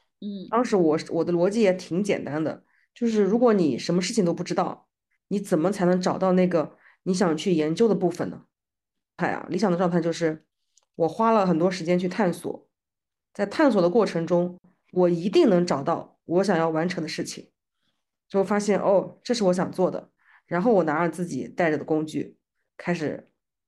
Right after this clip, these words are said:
Speaker 2: 开始去挖掘，最后我，我成功了，这是我的理想状态。但是后来我发现，这个真的就只是理想，实际情况经常是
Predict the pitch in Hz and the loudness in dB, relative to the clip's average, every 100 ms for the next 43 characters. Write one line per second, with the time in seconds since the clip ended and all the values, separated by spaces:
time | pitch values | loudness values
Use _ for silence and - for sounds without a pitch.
0 | _ 170 160 170 156 151 160 90 - _ | _ -6 -4 -2 -2 -2 -6 -8 -10 _
1 | _ _ _ _ - 233 202 208 156 - | _ _ _ _ -2 0 4 2 0 -2
2 | 151 135 - _ - 160 160 160 170 180 | -4 -4 -10 _ -4 -4 -2 0 2 0
3 | - _ _ _ _ _ _ _ - 202 | -2 _ _ _ _ _ _ _ -4 0
4 | 185 175 170 160 220 180 160 147 156 - | 2 2 2 0 0 0 -2 -8 -10 -16
5 | _ _ _ _ 262 233 - - 208 - | _ _ _ _ 0 2 0 0 0 0
6 | - _ - 214 196 175 185 180 180 143 | -6 _ -2 2 2 2 0 0 -4 -6
7 | - _ _ _ _ _ - 254 196 240 | -16 _ _ _ _ _ -2 2 2 4
8 | 254 196 180 - 160 185 160 170 175 - | 4 4 0 -4 -6 -2 -2 -4 -8 -12
9 | _ _ _ _ _ - 214 302 214 202 | _ _ _ _ _ -8 2 2 4 2
10 | 226 196 175 175 _ - 247 269 190 170 | 4 2 2 -2 _ -4 0 2 2 -2
11 | 180 180 165 160 | -2 0 -2 -4